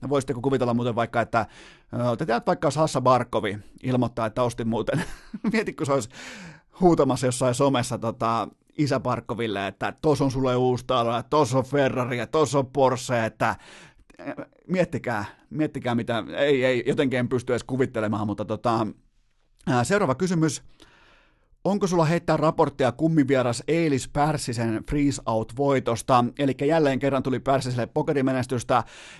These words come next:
ja tää suurin piirtein kolmenkymmenenviidentuhannen euron rahastushan, niin sehän on vähän sellainen vaihtoraha, niin mä tein teille laskurin. Tällä parkkeeraa tällä, tota,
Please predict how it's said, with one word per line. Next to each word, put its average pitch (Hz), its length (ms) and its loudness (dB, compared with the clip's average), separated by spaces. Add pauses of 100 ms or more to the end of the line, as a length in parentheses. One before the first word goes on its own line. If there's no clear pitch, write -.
ja 127 160 0
tää 131 500 6 (320)
suurin 208 240 2
piirtein 196 240 -2
kolmenkymmenenviidentuhannen 143 1500 2
euron 127 380 0
rahastushan, 123 680 0
niin 117 100 -2
sehän 135 240 0
on 139 100 -2
vähän 135 200 2
sellainen 127 340 -2
vaihtoraha, 131 600 0
niin 123 100 -2
mä 147 80 0
tein 208 200 -2
teille 156 200 0
laskurin. 131 680 0 (380)
Tällä 202 280 2
parkkeeraa 139 720 2
tällä, 131 400 2 (320)
tota, 117 440 0